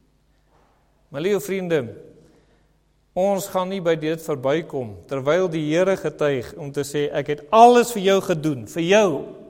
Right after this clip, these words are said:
sodat jy in 'n oorwinnende geestelike lewe kan leef." Ons gaan nie daarby verbykom.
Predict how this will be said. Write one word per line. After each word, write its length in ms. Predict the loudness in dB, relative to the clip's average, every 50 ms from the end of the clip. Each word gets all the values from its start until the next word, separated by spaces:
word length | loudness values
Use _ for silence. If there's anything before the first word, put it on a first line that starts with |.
| -20 -20 -20 _ _ _ _ _ _
sodat 320 | -8 -4 -2 -2 -2 0 0
jy 120 | 0 0
in 80 | 0 0
'n 100 | -2 -2
oorwinnende 580 | -2 -2 -2 0 0 0 2 0 0 0 -2
geestelike 500 | -2 0 -2 -2 -2 -2 -4 -4 -2 -2
lewe 280 | -2 0 -2 -2 -2 -2
kan 180 | -4 -4 -4
leef." 200 | -2 -4 -6 -6
Ons 220 | -6 -10 -10 -8 -6
gaan 140 | -8 -6 -4
nie 120 | -4 -2
daarby 260 | -2 -2 0 -2 -4
verbykom. 560 | -4 -6 -8 -6 -6 -8 -8 -8 -12 -14 -14